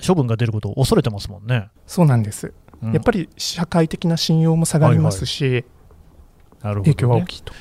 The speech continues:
Speaker 1: 銀行にとってそういう信用ってすごい大事なんでしょうね。
Speaker 2: ええ、そういうことですね。
Speaker 1: うーん。で、あれですか、その、今回のこのシステム障害でも金融庁っていうのは何がしか命令を出してるんですか？
Speaker 2: はい。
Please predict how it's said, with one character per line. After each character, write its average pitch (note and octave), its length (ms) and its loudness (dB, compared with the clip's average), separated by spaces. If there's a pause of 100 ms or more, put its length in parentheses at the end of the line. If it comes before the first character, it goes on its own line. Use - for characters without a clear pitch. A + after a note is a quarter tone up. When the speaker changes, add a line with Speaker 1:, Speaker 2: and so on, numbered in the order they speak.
(160)
Speaker 1:
銀 C#3 180 0
行 C#3+ 120 4
に C#3+ 40 -2
と E3+ 80 2
っ G3 40 0
て - 100 -8
そ B2 140 4
う - 20 4
い A#2 40 4
う - 20 0
信 B2+ 180 -2
用 A#2 120 0
っ - 20 -2
て A#2 100 -8
す G#2+ 100 -8
ご A2+ 80 -2
い G2 40 -4
大 A2+ 160 2
事 A#2+ 60 -4
な A2 80 -4
ん F#2 40 -16
で - 80 -20
し - 80 -18
ょ - 100 -20
う - 60 -10
ね。 D#3+ 80 -4
Speaker 2:
え F3 40 8
え、 - 120 0 (140)
そ - 200 -2
う - 40 4
い - 20 0
う - 20 -2
こ - 100 -8
と A2 100 -6
で - 80 -12
す - 80 -14
ね。 - 60 -20 (300)
Speaker 1:
う A2 40 -4
ー - 20 0
ん。 G#2+ 680 -2 (420)
で、 F#3 300 2
あ D#3+ 100 4
れ F#3+ 80 4
で A3+ 120 0
す - 60 -6
か、 C#3 120 2
そ C#3+ 160 4
の、 C3 540 4
今 G#3+ 220 4
回 D3+ 320 4
の E3 300 4
こ B2 140 0
の A#2 100 2
シ C3+ 160 2
ス - 120 -4
テ C#3+ 100 4
ム C3+ 80 4
障 A#2+ 260 2
害 A2+ 180 0
で F#3+ 120 4
も A3 120 0
金 E3+ 220 -2
融 E3 180 4
庁 D3 280 2
っ C#3 40 -2
て - 200 0
い - 20 4
う D#3+ 60 2
の F#3 80 0
は F3+ 200 6
何 C#3 220 2
が C#3 100 4
し - 120 -4
か B2+ 180 4
命 B2 200 2
令 B2 80 4
を A#2 60 2
出 D3 120 4
し - 40 -4
て A2+ 60 -4
る G2 80 -8
ん F#2+ 40 -12
で G2 40 -14
す - 60 -18
か？ D#3 160 -4 (360)
Speaker 2:
は G3+ 180 2
い。 D#3+ 120 -2